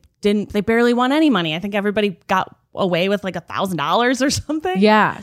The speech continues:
Speaker 1: How much is a hundred thousand dollars after the taxes that they take out?
Speaker 2: Who
Speaker 1: That's what I
Speaker 2: knows?
Speaker 1: wanna know. What do you end up, what's the split at the end?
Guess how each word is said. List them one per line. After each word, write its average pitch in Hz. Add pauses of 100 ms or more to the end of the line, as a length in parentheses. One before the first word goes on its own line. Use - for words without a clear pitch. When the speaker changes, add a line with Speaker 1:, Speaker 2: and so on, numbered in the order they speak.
Speaker 1:
How 392
much 622
is 571
a 339
hundred 285
thousand 220
dollars 180
after 170
the 165
taxes -
that -
they -
take -
out? -
Speaker 2:
Who -
Speaker 1:
That's 359
what 247
I 269
Speaker 2:
knows? 226
Speaker 1:
wanna 143
know. 92
What 190
do 247
you 254
end 185
up, 165
what's 233
the 214
split 180
at 160
the 147
end? 90